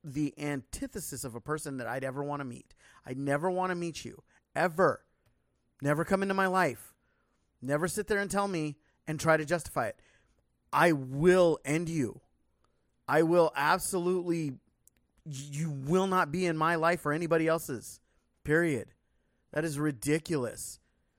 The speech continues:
You're gonna sit there and justify to me the destruction of a child because of your own screw, 'cause you are screwed up. You know,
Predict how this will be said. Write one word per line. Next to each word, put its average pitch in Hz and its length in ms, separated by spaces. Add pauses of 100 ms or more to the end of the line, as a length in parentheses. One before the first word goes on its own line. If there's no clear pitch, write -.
(320)
You're 151 140
gonna 180 120
sit 180 220
there 175 160
and 139 80
justify 156 640
to 160 80
me 143 440 (920)
the 147 160
destruction 143 880
of 156 100
a 139 80
child 151 600 (420)
because 156 320
of 131 140
your 147 380 (140)
own 151 300
screw, 156 680 (420)
'cause 156 200
you 180 180
are 151 100
screwed 160 540
up. 165 260 (1040)
You 180 140
know, 165 220